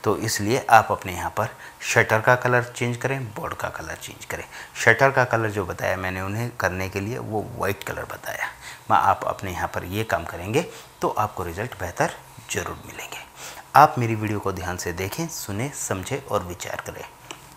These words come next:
आपकी भी अपनी कोई दुकान है, आप अपनी दुकान में कोई भी काम कर रहे हैं और आपको अच्छे रिजल्ट नहीं मिल रहे, तो आप मेरी वीडियो को एक बार नहीं,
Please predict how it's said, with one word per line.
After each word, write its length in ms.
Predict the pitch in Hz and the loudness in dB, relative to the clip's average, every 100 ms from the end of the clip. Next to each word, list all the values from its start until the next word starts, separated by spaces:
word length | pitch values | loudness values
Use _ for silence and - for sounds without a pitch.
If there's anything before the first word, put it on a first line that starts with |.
| - - - - | -20 -20 -6 10
आपकी 380 | 117 - - | 10 10 4
भी 100 | 104 | 0
अपनी 200 | 104 101 | 0 -2
कोई 180 | 95 95 | -2 -4
दुकान 440 | 80 85 110 113 120 | -4 2 8 8 8
है, 160 | 127 - - - | 0 -4 -12 6
आप 220 | 113 110 | 6 6
अपनी 220 | 101 104 | 2 -2
दुकान 220 | 98 98 98 | -2 -2 -2
में 120 | 98 - - | -4 -10 -4
कोई 220 | - 196 | 8 10
भी 140 | 175 123 | 10 8
काम 240 | 110 98 | 6 6
कर 140 | 92 92 | 2 0
रहे 120 | 98 | 2
हैं 60 | |
और 100 | 104 | 4
आपको 240 | 98 95 104 | 4 2 -2
अच्छे 220 | - 90 | -2 -6
रिजल्ट 360 | 87 90 87 90 | -6 -6 -8 -10
नहीं 140 | 87 | -8
मिल 140 | 85 | -8
रहे, 220 | 85 107 170 - - - | 0 2 2 0 -8 -2
तो 80 | 139 | 2
आप 160 | 139 | 4
मेरी 260 | 131 117 110 | 4 2 2
वीडियो 220 | 104 107 | 0 0
को 180 | 101 - - | -2 -4 -4
एक 180 | 107 90 | -6 -4
बार 160 | 92 | -6
नहीं, 140 | 90 | -6